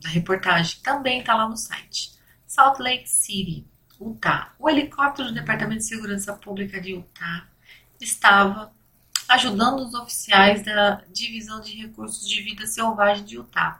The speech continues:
a contar carneiro selvagem quando a equipe avistou algo misterioso de cima. A descoberta foi feita na quarta-feira passada, tá, gente? Não essa quarta semana, na outra semana. Um dos biólogos é quem o avistou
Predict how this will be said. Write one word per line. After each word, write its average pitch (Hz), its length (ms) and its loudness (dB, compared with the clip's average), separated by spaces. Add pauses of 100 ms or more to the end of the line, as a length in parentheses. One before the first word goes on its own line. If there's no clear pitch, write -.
(220)
a 185 120 4
contar 190 420 0
carneiro 214 640 -4
selvagem 202 640 2
quando 269 240 -10
a 262 80 -6
equipe - 560 -14
avistou 220 580 -4
algo 202 320 -4
misterioso 202 800 -10
de 196 180 -14
cima. - 680 -8 (960)
A 208 80 4
descoberta 226 500 4
foi 226 220 -6
feita 220 340 -2
na 220 160 -8
quarta-feira 226 720 0 (240)
passada, 170 520 2
tá, 175 140 -14
gente? 170 160 -6
Não 196 140 -2
essa 190 180 -6
quarta 165 320 -8
semana, 220 460 -8
na 220 100 -12
outra 208 160 -16
semana. - 320 -18 (720)
Um 311 80 -8
dos 247 160 0
biólogos 202 720 4
é - 80 -4
quem 220 340 0
o 220 80 -6
avistou 208 880 0